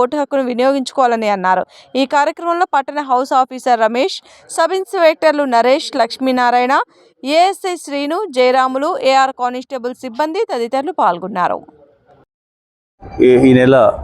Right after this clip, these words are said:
Speaker 2: ఆ, లెవెన్త్న జరగబో-, భువనగిరిలో జరగబో మున్సిపల్ ఎలక్షన్స్, ఆ, సందర్భంగా ప్రజలలో పోలీస్ డిపార్ట్‌మెంట్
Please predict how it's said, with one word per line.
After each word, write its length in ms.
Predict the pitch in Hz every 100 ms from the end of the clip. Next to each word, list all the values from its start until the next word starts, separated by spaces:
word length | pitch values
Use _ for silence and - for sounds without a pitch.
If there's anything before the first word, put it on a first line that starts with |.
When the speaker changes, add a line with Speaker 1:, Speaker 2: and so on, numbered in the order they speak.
| - 120
Speaker 2:
ఆ, 340 | 120 113 107 107
లెవెన్త్న 520 | 110 120 131 123 131
జరగబో-, 640 | 117 113 113 113 113 110 - - - - 113
భువనగిరిలో 440 | 117 123 120 120
జరగబో 340 | 113 113 107 107
మున్సిపల్ 440 | 110 113 - 120 113
ఎలక్షన్స్, 520 | 107 104 117 107 107 - - - - - - - - - - 110
ఆ, 60 | 104 104 104 95 - - - - - -
సందర్భంగా 600 | - 113 113 113 110 117 190 - - - - - - - - - - -
ప్రజలలో 460 | 120 123 135 135 123 - - - - - - - - - - - - - 135
పోలీస్ 260 | 131 131
డిపార్ట్‌మెంట్ 560 | 131 131 131 127 127